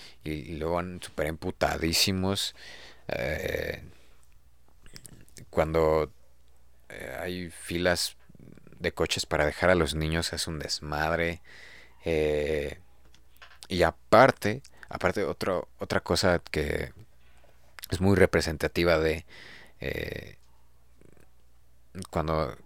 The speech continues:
ibas a la escuela y eras niño, era la papelería que ya estaba abierta desde que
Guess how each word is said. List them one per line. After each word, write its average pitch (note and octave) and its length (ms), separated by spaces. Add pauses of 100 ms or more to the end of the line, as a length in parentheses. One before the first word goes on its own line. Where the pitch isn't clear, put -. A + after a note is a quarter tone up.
(840)
ibas F#2 280
a D#2+ 60
la D#2+ 60
escuela E2 380
y D#2+ 60
eras D#2+ 220
niño, E2+ 300
era F2 260
la E2+ 220
papelería E2 540
que E2 300 (420)
ya F2+ 140
estaba C3 340
abierta G#2+ 380
desde F2+ 320
que G#2 240